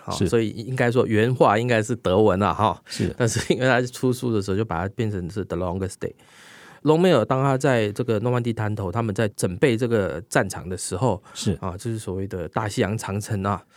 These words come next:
Speaker 1: 呃，以防这个盟军在这边登陆嘛。当时他就跟身边的人说，啊，尤其是他的侍从官啊，他说假如敌人啊，他准备在这边登陆的话，啊，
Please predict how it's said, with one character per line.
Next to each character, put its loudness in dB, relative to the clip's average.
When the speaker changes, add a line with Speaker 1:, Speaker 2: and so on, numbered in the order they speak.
Speaker 1:
呃， -8
以 -6
防 -2
这 0
个 2
盟 0
军 -2
在 0
这 0
边 -4
登 0
陆 0
嘛。 -10
当 -4
时 -12
他 -4
就 -2
跟 -2
身 -4
边 0
的 -2
人 -8
说， -6
啊， -10
尤 -4
其 -6
是 -4
他 0
的 -2
侍 -6
从 -6
官 -2
啊， -6
他 -2
说 4
假 -2
如 0
敌 -8
人 2
啊， -6
他 -6
准 -6
备 -2
在 0
这 -8
边 -4
登 -4
陆 -6
的 -10
话， -6
啊， -10